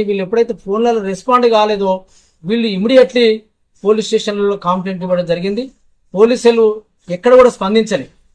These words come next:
అసలు కంప్లైంట్ ఇవ్వంగానే పోలీసు వాళ్ళు కనుక స్పందిస్తే వాళ్ళ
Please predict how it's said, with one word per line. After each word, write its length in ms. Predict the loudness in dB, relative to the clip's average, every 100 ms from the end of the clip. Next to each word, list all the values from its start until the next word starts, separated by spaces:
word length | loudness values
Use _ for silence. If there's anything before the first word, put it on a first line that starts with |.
| -16
అసలు 220 | -6 -6 -4
కంప్లైంట్ 480 | -2 0 0 0
ఇవ్వంగానే 500 | 0 -2 -4 -4 -2 -2
పోలీసు 420 | 2 2 2 -2
వాళ్ళు 180 | -2 2
కనుక 280 | 0 0 -2 -4 -6 _ _
స్పందిస్తే 640 | -6 -4 0 0 2 6 4 4 -10 _ _ -4
వాళ్ళ 160 | -2